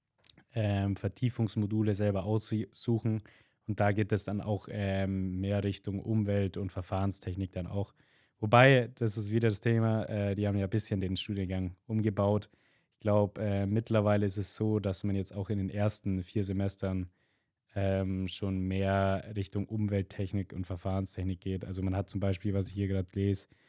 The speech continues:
sowas wie Nachhaltigkeit und Stoffkreislauf-, Kreisläufe als ein Modul. Das hatte ich jetzt noch nicht.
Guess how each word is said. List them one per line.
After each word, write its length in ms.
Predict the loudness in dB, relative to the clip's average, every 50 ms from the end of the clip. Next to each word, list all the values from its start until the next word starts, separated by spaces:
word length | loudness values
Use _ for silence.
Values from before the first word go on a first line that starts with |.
| _ _ _ _ _
sowas 300 | -4 0 0 2 2 2
wie 80 | 2 2
Nachhaltigkeit 800 | 4 4 4 4 4 4 2 2 2 -2 -2 -2 -2 -2 -2 0
und 140 | -2 -4 -4
Stoffkreislauf-, 1000 | -4 -2 -2 -2 -2 -2 -4 0 2 2 2 0 -2 -2 0 2 2 0 0 -4 _ _ -10
Kreisläufe 760 | -2 2 4 4 4 6 6 6 6 6 6 4 2 2 2
als 180 | -2 -4 -2
ein 160 | 0 2 4 4
Modul. 320 | 4 4 4 4 4 6
Das 160 | 4 2 0
hatte 180 | 0 -2 -2 -2
ich 160 | -4 -2 -2
jetzt 180 | -2 -2 -2 0
noch 60 | 2
nicht. 320 | 4 4 4 2 0 -12